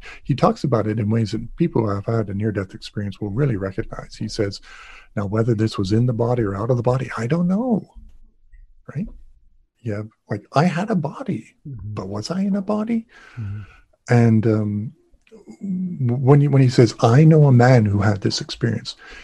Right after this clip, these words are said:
Speaker 1: he's trying to be modest and not boast about himself, because the letter is written to a church that was filled with, uh, religious leaders who were boasting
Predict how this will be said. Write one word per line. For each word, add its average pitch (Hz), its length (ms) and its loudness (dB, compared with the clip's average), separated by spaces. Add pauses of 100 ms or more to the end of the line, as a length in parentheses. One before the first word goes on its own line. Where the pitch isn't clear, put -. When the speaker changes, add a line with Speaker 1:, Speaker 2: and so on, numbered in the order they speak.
(440)
Speaker 1:
he's - 120 0
trying 135 200 8
to 139 60 8
be 110 140 6
modest 131 640 2
and 113 120 6
not 110 320 -2
boast 147 320 4
about 104 300 2
himself, - 380 -6
because 113 420 -4
the 117 120 -2
letter 131 480 4
is 120 140 0
written 107 560 2 (720)
to 123 240 6
a 120 60 0
church 110 500 -2
that 127 120 -2
was 113 180 -2
filled 113 380 -6
with, 104 320 -4 (540)
uh, 104 280 -4 (180)
religious 117 500 -2
leaders 107 280 -6
who 104 80 -8
were 110 120 2
boasting 123 840 -6